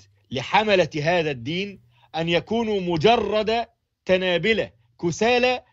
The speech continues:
يتنزل عليهم النصر دون جهد منهم.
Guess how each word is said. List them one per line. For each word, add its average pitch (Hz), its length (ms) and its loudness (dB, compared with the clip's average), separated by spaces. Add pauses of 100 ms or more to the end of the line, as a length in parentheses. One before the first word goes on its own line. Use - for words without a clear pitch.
(160)
يتنزل 196 600 0
عليهم 208 520 0
النصر 196 580 -6 (180)
دون 254 320 0
جهد 190 320 0
منهم. 175 500 -4